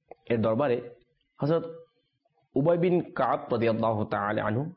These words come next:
আরজ করলেন যে, "আমি সমস্ত তাসবিহ, ওয়াজিফা ছেড়ে দিয়ে নিজের সব সময় দরুদ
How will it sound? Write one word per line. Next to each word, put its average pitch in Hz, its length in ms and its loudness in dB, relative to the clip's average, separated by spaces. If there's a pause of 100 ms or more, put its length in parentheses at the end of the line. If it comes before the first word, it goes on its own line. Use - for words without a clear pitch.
(380)
আরজ 117 340 -2 (260)
করলেন 202 340 2
যে, 127 240 -2 (800)
"আমি 180 160 2
সমস্ত 226 500 0
তাসবিহ, - 800 -2 (1000)
ওয়াজিফা 185 460 0
ছেড়ে 233 340 0
দিয়ে 117 320 0 (1400)
নিজের 156 280 2
সব 226 320 -2
সময় 147 420 0 (760)
দরুদ 151 500 2